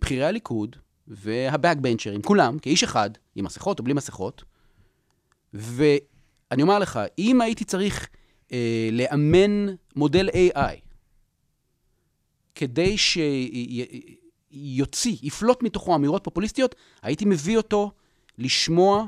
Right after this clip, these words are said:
וללמוד מיום, אה, תחילת שלב ההוכחות במשפט נתניהו. כי אז נעמדו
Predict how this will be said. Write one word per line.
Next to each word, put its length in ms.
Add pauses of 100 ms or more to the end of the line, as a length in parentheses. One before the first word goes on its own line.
(140)
וללמוד 840 (520)
מיום, 960
אה, 580 (200)
תחילת 260
שלב 220
ההוכחות 560 (580)
במשפט 380
נתניהו. 420 (360)
כי 140
אז 220
נעמדו 580